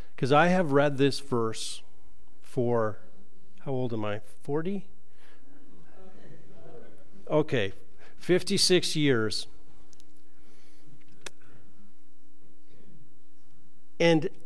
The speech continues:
I have never seen this before. But as Paul starts this, he says, "But to each one." This is the primary point that he's making in this verse.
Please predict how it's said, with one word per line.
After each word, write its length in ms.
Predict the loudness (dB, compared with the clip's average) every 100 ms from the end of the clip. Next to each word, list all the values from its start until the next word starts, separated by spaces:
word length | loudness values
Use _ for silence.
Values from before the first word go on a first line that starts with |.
| 2
I 180 | 4 6
have 400 | 4 4 2 4
never 320 | 4 6 4
seen 400 | 4 6 6 6
this 240 | 4 2
before. 640 | 0 0 2 2 2 -2 -2 -2 -2 -2 -2 -2 -2 -2 -2 -2 -2 -2 -2 -2 -2 -2 -2 -2 -2 -2 -2 0
But 120 | 2
as 140 | 2 4
Paul 320 | 8 10 8
starts 600 | 6 4 6 6 4 0
this, 540 | 0 0 0 -2 -2 -2 -2 -2
he 220 | 0 2
says, 480 | 2 4 6 4 4
"But 340 | 6 6 4
to 180 | 0 0 0
each 400 | 2 2 0 -2
one." 560 | 2 2 2 0 -2 -2 -2 -2 -2 -2 -2 -2 -2 -2 -2 -2 -2 -2 -2 -2 -2 -2 -2 -2 -2 -2 -2 -2 -2 -2 -2 -2 -2 -2 -2 -2
This 320 | 4 4 6 2
is 180 | 2
the 80 | 0
primary 600 | 2 4 6 6 6 4
point 400 | 4 2 2 2
that 140 | 0 0
he's 200 | 0 0
making 380 | 0 0 0
in 140 | 0 0
this 180 | -2 0
verse. 460 | -2 -2 -2 -2